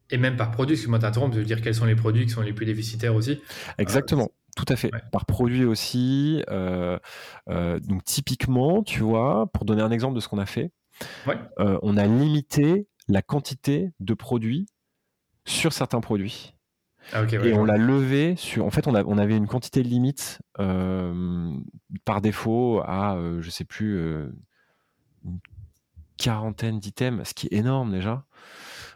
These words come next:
Speaker 2: Euh, et en fait, on l'a levé en se disant, mais en fait, s'il y a des gens qui veulent acheter vraiment beaucoup de produits, très bien, c'est pas de souci. Mais par contre, euh, si c'est des bouteilles de lait, tu vois, à quatre-vingt-dix-neuf centimes, qui pèsent un kilo, donc nous, qui nous coûte une fortune à livrer,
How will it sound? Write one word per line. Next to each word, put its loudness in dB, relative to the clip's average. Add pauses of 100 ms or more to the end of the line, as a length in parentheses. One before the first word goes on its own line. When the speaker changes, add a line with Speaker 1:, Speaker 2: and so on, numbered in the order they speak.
(100)
Speaker 2:
Euh, 0
et -2
en -4
fait, -2
on -2
l'a 4
levé 4
en 0
se -8
disant, 0
mais 0
en -4
fait, -2
s'il -4
y 2
a 0
des 2
gens -2
qui -8
veulent 2
acheter -2
vraiment -2
beaucoup -6
de -20
produits, -4
très -2
bien, -2 (100)
c'est -14
pas 0
de -4
souci. -8 (580)
Mais 0
par -4
contre, -2 (400)
euh, -2
si -4
c'est 0
des 2
bouteilles 0
de 2
lait, 2
tu -20
vois, -2
à 2
quatre-vingt-dix-neuf 0
centimes, -2 (440)
qui -2
pèsent 2
un 0
kilo, -2
donc -4 (120)
nous, 4
qui -4
nous 0
coûte -10
une -10
fortune -2
à 2
livrer, 0